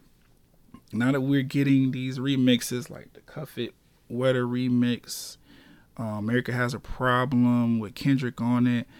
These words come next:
I was thinking, like, if somebody was to jump on America Has a Problem, it would either be Kendrick or Nicki. Like, those are the only two artists that I could hear, like, like, getting down with that beat.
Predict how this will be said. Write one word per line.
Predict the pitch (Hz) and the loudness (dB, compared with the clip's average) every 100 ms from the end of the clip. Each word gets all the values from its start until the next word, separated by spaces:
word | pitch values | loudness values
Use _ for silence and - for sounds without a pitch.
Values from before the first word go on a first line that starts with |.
| - - _ _ - | -20 -20 _ _ -8
I | 120 | -4
was | 117 | -4
thinking, | - 139 160 123 110 | -2 0 0 0 -4
like, | 107 101 | -6 -6
if | 104 117 - | -6 -8 -4
somebody | 135 143 131 123 | 2 2 2 0
was | 127 139 143 | 0 0 0
to | 139 | -4
jump | 143 151 160 | -4 -4 -2
on | 147 | -2
America | 147 147 143 | 0 -2 -4
Has | 147 147 | -4 -4
a | 147 | -8
Problem, | - 165 160 | -8 -6 -6
it | - 120 | -6 -8
would | 113 | -6
either | 120 117 | -6 -6
be | 120 110 | -8 -8
Kendrick | - 120 113 95 | -6 -8 -8 -10
or | |
Nicki. | 98 160 - - - | -8 -8 -10 -20 -16
Like, | 98 101 | -12 -4
those | 127 127 | -2 -2
are | 110 | -4
the | |
only | 107 135 120 | -2 -2 -2
two | - - | -6 -8
artists | 120 117 110 | -6 -6 -8
that | - | -12
I | 110 | -14
could | - | -14
hear, | 120 123 120 | -14 -10 -8
like, | 107 98 - - - _ _ _ _ _ _ _ _ _ _ _ _ _ | -8 -8 -8 -12 -20 _ _ _ _ _ _ _ _ _ _ _ _ _
like, | 104 80 | -10 -8
getting | 107 95 92 | -4 -4 -4
down | 113 104 | -6 -6
with | 85 | -6
that | 87 85 | -10 -10
beat. | 135 71 | -10 -12